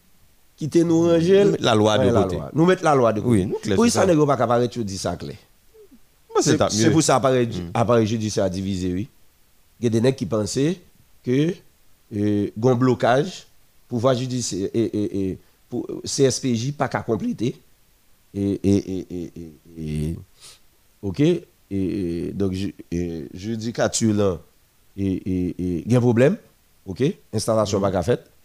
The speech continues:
Speaker 1: Donc, euh, euh, il y a d'autres qui pensaient que c'est possible.
Speaker 2: Mhm.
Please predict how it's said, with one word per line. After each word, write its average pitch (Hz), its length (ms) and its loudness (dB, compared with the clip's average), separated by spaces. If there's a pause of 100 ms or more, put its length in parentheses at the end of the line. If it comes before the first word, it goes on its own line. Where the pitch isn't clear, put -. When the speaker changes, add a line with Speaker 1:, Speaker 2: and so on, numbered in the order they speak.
(640)
Speaker 1:
Donc, 92 440 -2
euh, 90 600 -2 (720)
euh, 90 200 -2 (100)
il 95 160 -2
y - 20 4
a 127 40 6
d'autres 120 260 2
qui - 120 -6
pensaient 120 380 -2
que 123 160 -2
c'est 120 160 -4
possible. 180 400 -4 (140)
Speaker 2:
Mhm. 110 240 -12